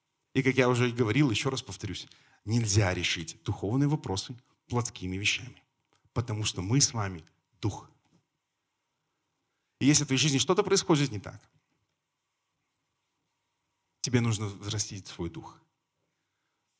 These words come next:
Тот режим духа, который, который отличен от плотской природе. Понимаете, да? Друзья, мы с вами – дух.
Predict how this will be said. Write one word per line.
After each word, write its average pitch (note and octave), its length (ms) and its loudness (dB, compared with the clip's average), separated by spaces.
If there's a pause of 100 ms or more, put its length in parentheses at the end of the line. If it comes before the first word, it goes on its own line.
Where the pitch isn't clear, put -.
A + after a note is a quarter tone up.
(480)
Тот B2+ 220 4
режим A2+ 440 -2 (140)
духа, C3+ 400 2
который, G2+ 640 0 (680)
который A#2 320 2
отличен A2+ 540 -4 (220)
от - 100 -12
плотской G2 360 0
природе. E2 360 -4 (160)
Понимаете, A#2+ 420 2
да? A#2 180 -6 (800)
Друзья, G2+ 260 4
мы G#2 120 2
с A#2+ 100 2
вами – G2+ 180 0
дух. F#2 300 -4